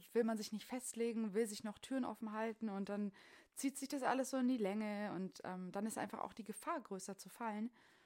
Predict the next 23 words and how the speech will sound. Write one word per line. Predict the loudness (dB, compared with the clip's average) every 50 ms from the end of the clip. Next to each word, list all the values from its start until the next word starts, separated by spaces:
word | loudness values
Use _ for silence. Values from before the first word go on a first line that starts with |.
| _ _ _ -10
Deswegen | -8 -6 -2 0 0 0 2 0 0 -2 -4 -8 -14 -20 -20 -20 -20 _ _ _ -2
lieber | 2 2 2
ein | 2
paar | 2 0 0 0
Regeln. | 2 2 0 0 0 -2 -4 -8 -8
Das | -10 -6 0
sind | 0 0 2
so | 2
ein | 0 0
paar | 0 -2 -2
Regeln, | -2 0 0 0 -2
die | -2 -2 -4
ich, | -4 -6 -8 -12 -14 _ -20 _ _ -18 -12 -6
ähm, | -4 -2 0 0 0
mit | 0 0
auf | 0 0 0
den | 0 0
Weg | 0 0 -2 -2
geben | -2 -4 -4 -4 -4
könnte, | -6 -4 -4 -4 -2 -4 -6 -4 -4
aber | -4 -6 -4 -4
wie | -6 -6
gesagt, | -6 -6 -6 -6 -8 -8 -10 -12 -20 -20